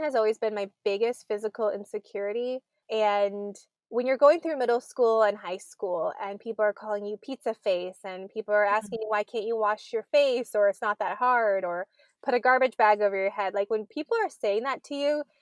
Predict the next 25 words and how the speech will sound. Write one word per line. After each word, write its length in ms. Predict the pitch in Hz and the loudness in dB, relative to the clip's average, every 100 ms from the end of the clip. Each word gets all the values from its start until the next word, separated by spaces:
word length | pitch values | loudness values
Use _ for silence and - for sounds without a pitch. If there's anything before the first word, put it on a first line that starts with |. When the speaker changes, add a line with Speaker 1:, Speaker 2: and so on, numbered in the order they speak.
| _ - | _ 0
Speaker 1:
in 140 | 220 220 | 0 2
high 180 | 208 208 | -4 -8
school 380 | - - 233 220 | -6 -2 0 0
during 340 | 220 208 208 | -2 -2 -2
that 160 | 202 - | -8 -10
time 300 | - 202 202 | -10 -8 -8
when 220 | 202 196 - | -8 -10 -12
you 100 | 208 | -10
should 140 | - | -6
be 80 | 240 | -6
confident, 540 | - 330 349 254 214 226 | 4 4 6 0 0 -2
learning 260 | 302 302 | -2 0
about 220 | 240 202 | 2 2
yourself, 480 | - 208 - 175 175 _ _ _ _ _ - | 0 -2 0 0 0 _ _ _ _ _ 0
um, 260 | 202 190 | 0 0
it 120 | 202 214 | -4 0
really 300 | 285 523 427 | 4 6 4
affects 400 | - 233 - - | 2 0 -2 -4
your 100 | 220 | -6
self-esteem. 800 | - 190 - 202 - 220 - 220 - _ _ _ | -2 -4 -4 -12 -14 -12 -12 -18 -20 _ _ _
So 640 | - 247 233 226 220 214 - - | -4 4 6 8 6 4 0 0
I 140 | 233 | -2
struggled 400 | - 262 269 285 302 | 0 0 2 2 0
with 80 | - | -2
acne 580 | 185 - 220 202 202 | -4 -4 -8 -8 -8